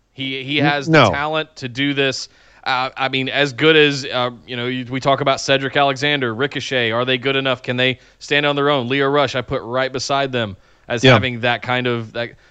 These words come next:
Speaker 1: maybe not the history and the, the experience, but, m-, man, we talk about Velveteen Dream all the time. Patrick being twenty-three years old,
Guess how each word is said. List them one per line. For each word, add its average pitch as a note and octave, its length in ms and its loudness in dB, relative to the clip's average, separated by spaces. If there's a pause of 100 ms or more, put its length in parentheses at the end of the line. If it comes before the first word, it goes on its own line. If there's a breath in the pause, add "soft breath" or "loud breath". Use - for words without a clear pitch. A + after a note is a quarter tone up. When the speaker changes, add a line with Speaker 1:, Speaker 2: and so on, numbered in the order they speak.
Speaker 1:
maybe D3+ 220 2
not D3 180 0
the B2 80 -4
history D3 640 -4
and B2 240 -4
the, A2+ 460 -6
the A2+ 120 -8
experience, B2 800 -4 (380)
but, B2 300 -2
m-, C#3 100 -12 (340)
man, D3+ 200 -4
we E3 80 -4
talk F#3 240 2
about E3 200 4
Velveteen D3+ 420 0
Dream C#3+ 200 -4
all C#3 100 -2
the C3+ 60 -2
time. C#3+ 380 -4
Patrick C3 380 -4
being A#2+ 180 -8
twenty-three C3 440 -6
years B2 220 -4
old, C3 300 0